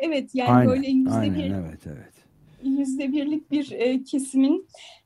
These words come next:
Speaker 1: e, böyle lüksü için, e, çevreye yarattığı zarar. E, buradan Fransa'da başka bir olaya geçelim. Fransa'da,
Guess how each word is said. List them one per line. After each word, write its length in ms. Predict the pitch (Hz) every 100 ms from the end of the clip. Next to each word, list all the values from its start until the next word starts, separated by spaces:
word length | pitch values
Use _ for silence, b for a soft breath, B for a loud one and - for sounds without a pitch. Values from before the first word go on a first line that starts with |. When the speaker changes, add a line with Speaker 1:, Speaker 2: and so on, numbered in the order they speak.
| -
Speaker 1:
e, 320 | 202 247 247 240
böyle 220 | 254 269
lüksü 400 | 254 269 - 302
için, 520 | 269 - 302 311 302 226
e, 380 | 254 240 240 262 214
çevreye 580 | - 254 247 240 240 -
yarattığı 560 | 233 226 226 226 254 262
zarar. 340 | 247 220 208 _ _ b b b b b b -
E, 200 | 262 285 285 277 269
buradan 460 | 247 440 453 523 539
Fransa'da 800 | 453 494 508 - 494 494 508 -
başka 320 | 392 392 - 508
bir 100 | 453
olaya 500 | 381 392 403 403 233 302
geçelim. 440 | 330 - 294 381 - _ _ _ _ _ _ _ - 269
Fransa'da, 800 | 370 392 494 - 480 349 294 415